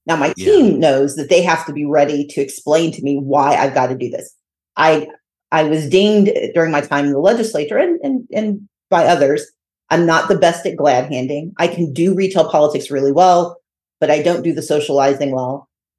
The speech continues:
Speaker 1: Uh, one of my strategies is prayer. When I would canvass, I would knock on doors and just pray no one answered the door. I'm like,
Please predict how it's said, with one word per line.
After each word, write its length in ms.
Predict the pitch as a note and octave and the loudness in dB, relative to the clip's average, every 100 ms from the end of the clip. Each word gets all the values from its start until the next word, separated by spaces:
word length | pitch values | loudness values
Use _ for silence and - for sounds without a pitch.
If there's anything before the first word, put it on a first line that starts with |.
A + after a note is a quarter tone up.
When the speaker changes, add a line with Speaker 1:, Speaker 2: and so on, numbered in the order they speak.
| _ _ | _ _
Speaker 1:
Uh, 180 | - C#3 | -8 -2
one 160 | D#3+ G#3+ | 2 4
of 80 | |
my 100 | A3 | 4
strategies 500 | G3 - D#3+ E3 E3 | 2 2 2 2 -2
is 140 | G3 G3 | -8 -6
prayer. 420 | - C3+ D3 G3+ | 0 2 2 -2
When 240 | - D#3 D3+ | -4 -2 0
I 140 | D#3 | 2
would 260 | D#3 D3 - - _ - | 4 2 -2 -10 _ -2
canvass, 400 | F#3 F#3+ D3+ - | 0 2 2 2
I 100 | E3+ | 2
would 160 | D#3+ D3 | 2 2
knock 220 | D3 D#3+ | 2 2
on 160 | D#3+ | 2
doors 220 | D3+ D3+ D3+ | 2 -2 -2
and 100 | C3 | -10
just 240 | B2 - - | -14 -18 0
pray 200 | E3+ E3+ | 2 4
no 140 | D#3+ | 4
one 140 | D3 C#3 | 2 2
answered 320 | C#3+ - C3+ | -4 -4 -4
the 80 | D3 | 2
door. 160 | D3 | 2
I'm 80 | D3+ | 2
like, 160 | C#3 | 0